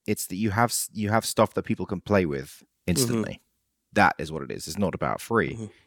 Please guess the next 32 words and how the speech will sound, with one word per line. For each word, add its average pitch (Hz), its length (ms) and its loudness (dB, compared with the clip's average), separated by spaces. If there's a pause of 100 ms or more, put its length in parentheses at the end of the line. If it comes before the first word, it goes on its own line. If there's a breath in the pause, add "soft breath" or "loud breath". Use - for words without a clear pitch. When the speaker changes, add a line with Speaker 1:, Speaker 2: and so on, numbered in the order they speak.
(100)
Speaker 1:
It's 82 120 -2
just - 180 -2
about 78 300 0 (120)
playing 78 420 0
like 62 200 -8
a 80 60 -2
sandpit, - 520 -2 (360 soft breath)
and 90 140 -4
that, 95 220 6 (420)
that 90 240 4
diagnostic 92 640 0
would 98 220 -2
be 85 140 -2
that. 101 220 2
Speaker 2:
Mm-hmm. 113 240 0 (460 loud breath)
Yeah, 160 380 6
I 185 160 4
mean, 190 100 4
I've 196 80 4
been 202 100 6
trying 220 200 4
to 202 60 4
think 175 140 2
of 151 80 -4
do 135 120 0
that. 127 240 6
If 117 100 -2
we 135 60 -2
went, 127 340 0
we, 135 180 0 (400)
we 165 140 2
have, 156 160 2